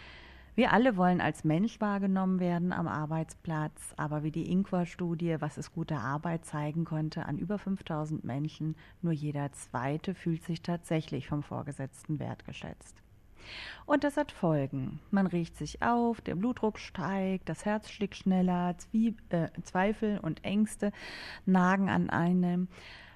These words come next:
Man fragt sich, bin ich noch gut genug? Ist mein Job noch sicher? Bin ich hier vielleicht nur eine Nummer? Und ganz klar, das reduziert die Leistungsfähigkeit. Man kann sich nicht mehr so gut konzentrieren. Und das merkt gerade im Dienstleistungssektor als erstes der Kunde.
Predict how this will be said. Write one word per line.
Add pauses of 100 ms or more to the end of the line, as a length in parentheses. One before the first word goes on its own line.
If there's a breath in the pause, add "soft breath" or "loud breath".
(160 loud breath)
Man
fragt
sich,
bin
ich
noch
gut
genug? (320)
Ist
mein
Job
noch
sicher?
Bin
ich
hier
vielleicht
nur
eine
Nummer? (280)
Und
ganz
klar, (240)
das
reduziert
die
Leistungsfähigkeit.
Man
kann
sich
nicht
mehr
so
gut
konzentrieren. (480 loud breath)
Und
das
merkt
gerade
im
Dienstleistungssektor
als
erstes
der
Kunde.